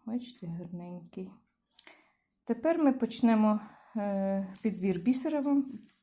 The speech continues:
ну, де роздивлятися на троянди. Так, на трояндочки у нас ідуть такі кольори.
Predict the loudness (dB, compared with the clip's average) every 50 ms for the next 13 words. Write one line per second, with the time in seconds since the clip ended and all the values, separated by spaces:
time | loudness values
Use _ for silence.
0 | -14 -8 -2 4 6 6 6 4 0 -8 _ -8 -6 -4 -2 0 0 0 0 0
1 | 0 0 0 2 2 4 4 2 2 -2 -6 -4 -4 0 0 0 0 0 0 0
2 | 2 2 2 0 -2 -2 -2 -2 -2 -4 -4 -4 -4 -4 -4 -6 -6 -8 -12 _
3 | _ _ _ _ _ _ _ _ _ _ _ _ _ _ _ _ _ _ _ _
4 | _ _ _ _ _ _ _ _ _ -2 2 2 4 2 2 0 2 4 4 4
5 | 4 2 2 4 6 6 6 6 4 4 4 4 4 2 0 -2 -2 -8 -6 -4
6 | -2 -2 -2 0 4 6 6 8 8 6 6 4 2 0 -2 -8 -8 -8 -4 -2
7 | -2 -2 -2 -4 -4 -4 -4 -4 -6 -4 -4 -4 -2 -2 -2 -4 -4 -4 -2 0
8 | 2 2 4 4 2 2 2 0 0